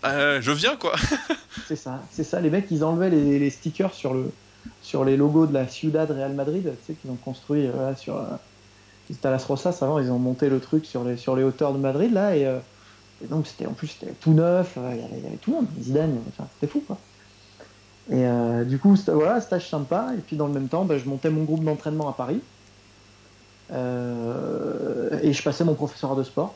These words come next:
Speaker 2: qui m'a permis donc de, de mettre, euh, bah, de mettre le doigt dans l'équipe de France de, de boxe, euh, de mettre le, le doigt avec le, le, l'haltéro, euh, de, de toucher donc évidemment le judo.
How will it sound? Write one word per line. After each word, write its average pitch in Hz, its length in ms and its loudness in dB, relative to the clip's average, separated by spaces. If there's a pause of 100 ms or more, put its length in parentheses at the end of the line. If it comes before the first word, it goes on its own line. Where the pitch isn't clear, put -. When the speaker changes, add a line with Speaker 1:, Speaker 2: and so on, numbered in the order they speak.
(1080)
Speaker 2:
qui 143 100 -8
m'a 131 120 2
permis 139 380 0
donc 139 280 -4
de, 123 280 -2
de 123 120 -4
mettre, 127 320 -2
euh, 120 160 -2
bah, 123 120 0
de 123 120 -2
mettre 127 260 2
le 127 80 2
doigt 135 280 4
dans 127 180 2
l'équipe 120 260 -4
de 127 80 -6
France 127 400 -6
de, 123 880 -2
de 131 120 0
boxe, 165 640 4
euh, 131 360 2
de 131 120 -2
mettre 131 280 -4
le, 123 300 -2 (580)
le 131 160 0
doigt 135 240 4
avec 123 280 0
le, 120 220 -2
le, 120 240 -2
l'haltéro, 160 1000 4
euh, 135 140 0
de, 127 440 -4
de 123 80 -6
toucher - 400 -6
donc 123 220 -4
évidemment 135 360 -2
le 135 80 -2
judo. 170 540 4